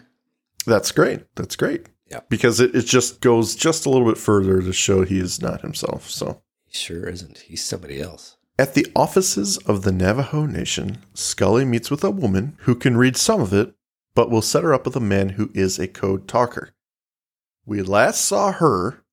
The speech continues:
Speaker 1: in Shapes as Gwen.
Speaker 2: Gwen
Speaker 1: If you
Speaker 2: Goodensnake
Speaker 1: recognize her.
Speaker 2: sure has come up in the world.
Speaker 1: Yes, this is Renee Morisseau,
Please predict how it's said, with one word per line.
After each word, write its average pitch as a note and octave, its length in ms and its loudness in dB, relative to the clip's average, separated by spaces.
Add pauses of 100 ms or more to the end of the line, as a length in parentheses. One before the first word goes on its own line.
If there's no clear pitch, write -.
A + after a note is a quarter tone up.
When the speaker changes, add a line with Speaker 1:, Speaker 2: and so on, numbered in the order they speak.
(280)
Speaker 1:
in G#2+ 220 -2
Shapes - 800 -2 (440)
as G2+ 260 0
Gwen. G3+ 680 0 (520)
Speaker 2:
Gwen B2+ 400 -2
Speaker 1:
If F#3 140 -2
you D3 80 4
Speaker 2:
Goodensnake F#2 300 -2
Speaker 1:
recognize F#2+ 360 -2
her. G#2+ 160 0
Speaker 2:
sure - 400 -2
has D3+ 300 -2
come C3+ 180 -6
up C#3 160 -2
in F#2 60 -6
the C#3+ 80 -4
world. A2+ 400 -12
Speaker 1:
Yes, G#2 400 4
this - 240 0
is G2+ 160 0
Renee G2+ 420 4
Morisseau, G#2+ 720 2